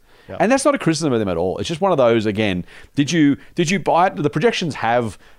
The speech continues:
Speaker 2: you know, a fourteen-year D C F for the, for the Visage business, which saw them with a, you know, was it five and a half billion dollar market cap and a hundred dollar share price? No, of course
Speaker 1: Yeah.
Speaker 2: it didn't. And that's not their
Speaker 1: No.
Speaker 2: fault, and they're not bad for doing it. You, you play the cards you dealt, you do your best with them, and hopefully you get some good results, right? And that's
Speaker 1: Yeah.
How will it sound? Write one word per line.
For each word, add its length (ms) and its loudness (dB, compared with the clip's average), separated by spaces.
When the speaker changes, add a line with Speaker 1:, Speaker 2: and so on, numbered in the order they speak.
Speaker 2:
you 60 0
know, 100 4
a 40 0
fourteen-year 540 2
D 180 0
C 220 -2
F 120 0
for 100 -10
the, 80 -8
for 100 -4
the 60 4
Visage 400 2
business, 320 -6
which 200 -6
saw 240 4
them 220 -2
with 100 2
a, 240 4
you 80 0
know, 280 2
was 240 -2
it 160 0
five 140 0
and 80 0
a 40 2
half 120 0
billion 180 -2
dollar 220 2
market 360 -2
cap 240 -2
and 100 -6
a 120 -4
hundred 160 0
dollar 140 0
share 180 2
price? 280 0
No, 160 2
of 60 0
course 180 2
Speaker 1:
Yeah. 40 0
Speaker 2:
it 60 -6
didn't. 220 -6
And 100 -2
that's 140 2
not 120 -2
their 100 2
Speaker 1:
No. 60 -4
Speaker 2:
fault, 260 2
and 100 0
they're 60 2
not 100 -4
bad 220 0
for 80 -10
doing 240 2
it. 100 -4
You, 200 -2
you 100 0
play 220 2
the 60 0
cards 280 0
you 60 -4
dealt, 280 0
you 80 -6
do 100 -2
your 100 2
best 200 -2
with 80 -4
them, 80 -4
and 80 -2
hopefully 320 -2
you 60 -4
get 100 -4
some 120 -10
good 120 -6
results, 340 -8
right? 160 2
And 120 -4
that's 240 -4
Speaker 1:
Yeah. 60 -18